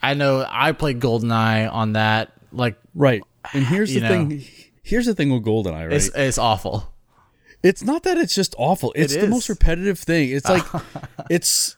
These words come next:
Speaker 2: like Halo was, was good, you know, with the, see, GoldenEye was only good co-op, obviously.
Speaker 1: Yeah, yeah.
Speaker 2: You know, you had people screen cheating,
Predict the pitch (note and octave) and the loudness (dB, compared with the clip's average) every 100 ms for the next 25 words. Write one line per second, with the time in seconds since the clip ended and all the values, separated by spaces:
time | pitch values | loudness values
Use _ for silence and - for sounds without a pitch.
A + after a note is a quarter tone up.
0 | - E3 E3 D3 G3 C4 A#3+ B2+ A2 - | -2 0 0 0 -2 0 0 0 -2 -2
1 | - A#2+ A#2 - A2 F2+ G#2 A2 G#2 F#2+ | 0 0 0 0 -2 0 0 0 0 -2
2 | G#2+ A2 G#2+ G#2+ - A#2 B2 _ _ _ | 0 0 2 0 -2 -14 -20 _ _ _
3 | _ _ _ - F3+ D3 A3 A3+ G3 D3 | _ _ _ -4 -2 2 2 2 0 0
4 | C3 C3 A2 G#2 F2 - F2 D2+ - - | 2 0 0 -2 -2 0 0 -2 -8 2
5 | G2 E2 C#2 - - - _ _ C3 - | 2 2 -6 -10 -12 -20 _ _ 2 2
6 | - - A2+ A2 G#2 A#2 - E3 D#3+ C3+ | -8 -8 -2 2 2 0 2 2 2 -2
7 | - A#2 A2+ - A2 G2+ | 0 0 0 0 0 0